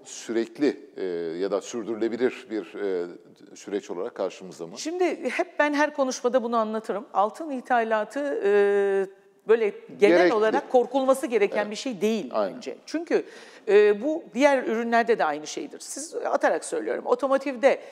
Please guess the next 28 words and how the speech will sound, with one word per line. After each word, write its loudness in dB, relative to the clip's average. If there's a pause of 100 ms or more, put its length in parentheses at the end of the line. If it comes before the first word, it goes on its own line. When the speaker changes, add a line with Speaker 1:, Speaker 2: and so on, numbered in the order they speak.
(140)
Speaker 2:
üreticiyseniz -2
ama -8
bir 0
sürü -4
ürününde -2
Speaker 1:
Petrokimya 4
ürünü 0
Speaker 2:
yan, 8
Speaker 1:
almak 0
Speaker 2:
yan -2
Speaker 1:
zorundasınız. 4
Speaker 2:
maddelerinde 2 (100)
aslında 0
ithalatını 0
yapıyorsunuz. -4
Speaker 1:
Tabii. -12
Speaker 2:
İthalatını 4
yapıyorsunuz, -4
katma 0
değeri 2
yaratıyorsunuz, -6
ihraç 0
ediyorsunuz. -8 (320)
Altın 4
da 4
böyle 4
bir -4
ürün. -10